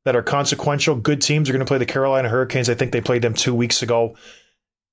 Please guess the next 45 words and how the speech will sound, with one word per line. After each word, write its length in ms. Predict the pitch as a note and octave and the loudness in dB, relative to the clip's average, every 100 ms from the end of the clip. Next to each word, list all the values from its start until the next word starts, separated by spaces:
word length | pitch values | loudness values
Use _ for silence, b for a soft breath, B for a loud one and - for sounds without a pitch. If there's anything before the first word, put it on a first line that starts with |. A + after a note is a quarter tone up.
| _ | _
and 80 | B2+ | -4
Carolina 320 | - B2 A2 | 0 0 0
shellacked 440 | G2+ - G2+ G2+ - | 0 0 0 0 -2
them 100 | F#2 | 0
six 280 | - G#2 - | 0 0 -2
to 80 | |
three. 200 | B2 A2 | -2 0
So 140 | G#2 A#2+ | 0 0
that'll 180 | B2+ C3+ | 0 2
be 100 | C3 | 0
a 40 | |
good 160 | A#2+ A2+ | 0 0
game. 180 | A#2+ | 0
Then 140 | B2 C3 | 0 0
they 80 | C3+ | 0
face 320 | D#3 C#3 - | 0 0 0
a 100 | B2 | -2
huge 380 | - F#3+ E3 A#2+ | 0 0 0 0
game 160 | D3 | 0
will 80 | C3+ | 2
be 80 | B2 | 0
the 100 | A2+ | 0
Wild 380 | G2 F#2+ G2 - - - _ _ _ | 0 -2 -4 -6 -8 -18 _ _ _
this 160 | D3 C#3 | -2 0
Friday. 340 | - G#2 - - _ | 0 -2 -6 -14 _
That'll 180 | E3+ G3 | 0 0
be 60 | |
a 60 | F#3+ | 0
big 140 | F3 | 0
game 180 | D3 B2+ | 0 0
for 100 | A#2+ | -2
them. 140 | G2+ - B B B | -4 -8 B B B
To 100 | - | -4
me, 180 | D3+ F3+ | 0 0
that'll 240 | F3+ E3 D#3+ | 2 0 0
be 140 | D3+ | 0
a 60 | C#3+ | 0
real 160 | C#3+ | 0
test 320 | C3 C#3 A#2+ - | 0 0 0 -2
'cause 160 | A2+ | -2
Wild 320 | A2 C3+ E3 | -2 0 0
have 80 | F3 | -2
been 80 | D3+ | -2
playing 240 | E3+ E3 | 0 0
good. 320 | D#3 E3 D#3+ | 2 0 0